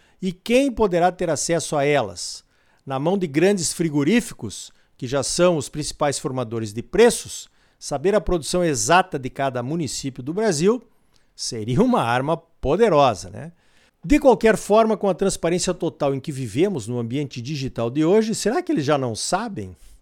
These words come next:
Enquanto se discute burocracia para os pecuaristas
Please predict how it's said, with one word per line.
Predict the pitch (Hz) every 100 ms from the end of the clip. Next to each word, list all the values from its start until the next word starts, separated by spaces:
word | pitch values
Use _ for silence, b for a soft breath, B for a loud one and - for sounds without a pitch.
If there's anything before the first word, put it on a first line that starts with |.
| _ _ _ _ _ -
Enquanto | 311 320 277 247
se | 262
discute | 220 - 247 185
burocracia | 190 220 214 202 - 214
para | 196 180
os | 165
pecuaristas | - 180 208 196 226 214 269 240 -